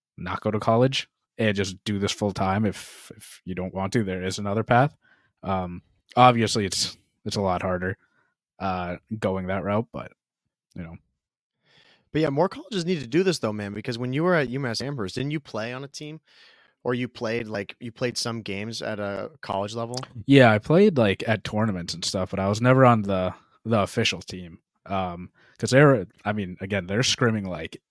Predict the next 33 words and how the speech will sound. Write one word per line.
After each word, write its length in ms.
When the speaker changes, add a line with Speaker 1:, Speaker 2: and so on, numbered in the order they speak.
Speaker 1:
eight 200
to 80
ten 180
hours 300
a 40
day. 380
I'm 140
like, 220
"I 80
can't 260
do 200
that 280
with 240
my, 300
like, 140
college 520
<laughs> 60
classes." 840
Um, 460
but, 300
uh, 60
it 180
wasn't 320
fully 240
developed 480
like 160
it 80
is 160
now. 340
Like, 140
uh, 80
there 180
are 120